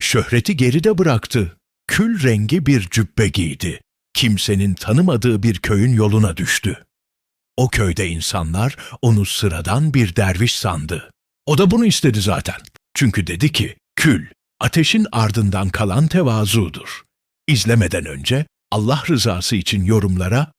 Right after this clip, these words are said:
"Amin" yazın. Bu hikaye kalbini sessizlikle arındırmak isteyenlere gelsin. Geceleri tek başına bir kandil yakar, dua ederdi.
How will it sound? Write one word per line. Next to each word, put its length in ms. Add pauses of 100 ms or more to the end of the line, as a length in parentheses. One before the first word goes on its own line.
(120)
"Amin" 480 (160)
yazın. 380 (400)
Bu 100
hikaye 640 (260)
kalbini 480
sessizlikle 760
arındırmak 640
isteyenlere 640
gelsin. 640 (840)
Geceleri 520
tek 280
başına 440
bir 160
kandil 460
yakar, 520 (280)
dua 360
ederdi. 640